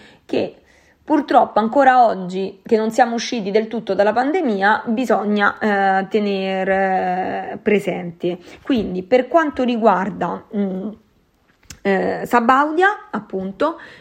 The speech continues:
andate sul sicuro sull'Oasi di Cufra, non ve ne pentirete. Io ho mandato anche alcuni clienti anche in periodi di bassa stagione e posso assicurarvi che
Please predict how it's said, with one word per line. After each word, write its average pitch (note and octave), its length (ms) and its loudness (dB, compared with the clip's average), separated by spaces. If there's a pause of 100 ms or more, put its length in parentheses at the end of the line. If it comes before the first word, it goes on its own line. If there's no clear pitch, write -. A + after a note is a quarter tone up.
(380)
andate F#3+ 600 -2
sul G#3 220 -8
sicuro G3 540 -4
sull'Oasi F#3 680 -4 (280)
di G3+ 160 -4
Cufra, F3+ 520 -8 (340)
non A3+ 200 0
ve G#3 140 2
ne G3+ 100 -4
pentirete. F3+ 840 -4 (520)
Io A3 200 2
ho G3 240 0
mandato F#3+ 400 -2
anche G3 280 -2
alcuni F#3+ 360 -4
clienti F#3+ 1000 -2
anche G3 240 -6
in G3 140 -4
periodi G3 400 0
di F#3 120 -6
bassa F#3+ 340 -4
stagione B3+ 760 -2 (340)
e A3+ 140 2
posso G3+ 300 -2
assicurarvi G#3+ 840 -2
che G3 480 0